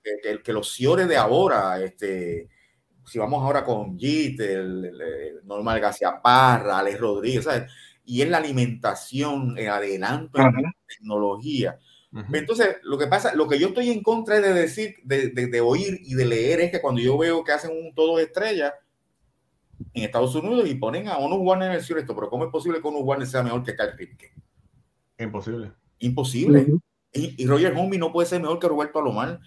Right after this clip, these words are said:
Speaker 1: ni que Ryne Sandberg. Entonces yo creo que deberíamos de, de hacerlo por la era, la era de la bola muerta, la era de, del mil novecientos veinte al cuarenta y seis, cuando estaban
Speaker 3: Ujú.
Speaker 1: los blancos, este,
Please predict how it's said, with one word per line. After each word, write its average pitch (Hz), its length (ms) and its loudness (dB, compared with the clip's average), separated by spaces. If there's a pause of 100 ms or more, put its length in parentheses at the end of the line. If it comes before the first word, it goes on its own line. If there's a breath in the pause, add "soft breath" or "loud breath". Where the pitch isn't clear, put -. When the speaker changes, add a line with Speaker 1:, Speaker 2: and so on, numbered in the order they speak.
(120 soft breath)
Speaker 1:
ni 127 100 -4
que 120 100 -2
Ryne 120 220 0
Sandberg. 135 480 -4 (580)
Entonces 196 240 0
yo 170 80 4
creo 202 160 2
que 175 120 2
deberíamos 147 560 2
de, 175 480 2
de 135 100 -2
hacerlo 202 340 0
por 139 120 0
la 120 160 6
era, 113 120 2
la 104 160 2
era 143 280 4
de 127 80 4
la 107 80 2
bola 117 240 4
muerta, 180 520 -2 (200 loud breath)
la 101 240 -2
era 123 240 2
de, 110 440 2
del 101 200 -6
mil 113 100 -10
novecientos 131 460 0
veinte 127 180 -2
al 123 100 -4
cuarenta 107 380 -6
y 92 100 -10
seis, 131 440 -6 (680)
cuando 95 220 -10
estaban 139 240 4
Speaker 3:
Ujú. 123 80 0
Speaker 1:
los 98 80 0 (100)
blancos, 120 800 -2 (280)
este, 92 720 -6